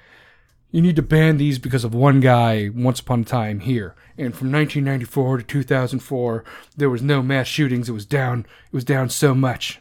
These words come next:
He's just talking about A R fifteens. Like, A R fifteens are the sole reason that assault rifles are assault weapons. And the only assault weapon that you need to worry about is an A R fifteen.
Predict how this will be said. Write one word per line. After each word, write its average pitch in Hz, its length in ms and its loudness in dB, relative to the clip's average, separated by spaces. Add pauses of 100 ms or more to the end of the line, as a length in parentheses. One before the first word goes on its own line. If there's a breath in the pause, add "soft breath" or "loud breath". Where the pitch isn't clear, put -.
(120)
He's 269 220 2
just - 280 -2
talking 180 320 -2
about 135 260 -2
A 139 120 -2
R 117 140 -4
fifteens. 107 600 -8
Like, 107 240 -10
A 160 100 6
R 147 80 6
fifteens 147 480 -2
are 139 80 2
the 120 100 -6
sole 156 340 2
reason 127 460 2
that 113 260 -2 (500)
assault 139 300 -4
rifles 123 440 -4
are 107 240 -6
assault 120 300 -6
weapons. 104 440 -10 (380 soft breath)
And 143 160 0
the 147 100 2
only 165 160 4
assault 143 320 0
weapon 139 220 2
that 131 140 -2
you 135 60 -2
need 143 140 2
to 147 60 2
worry 139 220 6
about 113 220 -2
is 117 100 -4
an 120 80 -6
A 131 120 -2
R 117 100 -2
fifteen. 113 400 -8